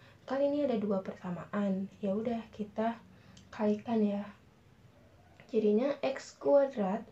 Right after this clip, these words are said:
min dua X min tiga kali X kuadrat plus dua X min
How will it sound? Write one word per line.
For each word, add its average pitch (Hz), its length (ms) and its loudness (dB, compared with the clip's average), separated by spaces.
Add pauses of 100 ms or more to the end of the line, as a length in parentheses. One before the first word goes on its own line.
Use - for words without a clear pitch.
min 214 320 4
dua 208 320 -6 (160)
X 285 240 -2 (720)
min 214 320 0
tiga 208 560 -4 (1400)
kali 269 560 0 (400)
X 240 400 -6
kuadrat 208 560 -4 (240)
plus 233 320 -6
dua 214 320 0 (240)
X - 480 -4 (160)
min 277 240 -2